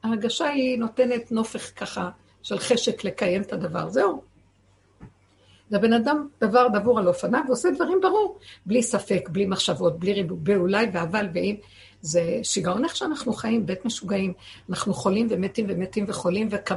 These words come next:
ו-, וכשיצאנו מהעולם מרוב איסורים, בסוף נותנים לנו מכות. "מה?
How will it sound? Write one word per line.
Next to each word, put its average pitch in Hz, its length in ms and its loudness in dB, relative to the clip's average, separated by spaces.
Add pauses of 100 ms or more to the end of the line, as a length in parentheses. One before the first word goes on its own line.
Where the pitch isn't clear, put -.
(360)
ו-, 185 120 0 (260)
וכשיצאנו 214 760 2
מהעולם 208 380 2
מרוב 196 240 -2
איסורים, 226 680 2 (520)
בסוף 196 320 0
נותנים 240 280 4
לנו 220 200 2
מכות. 214 440 2
"מה? 269 240 6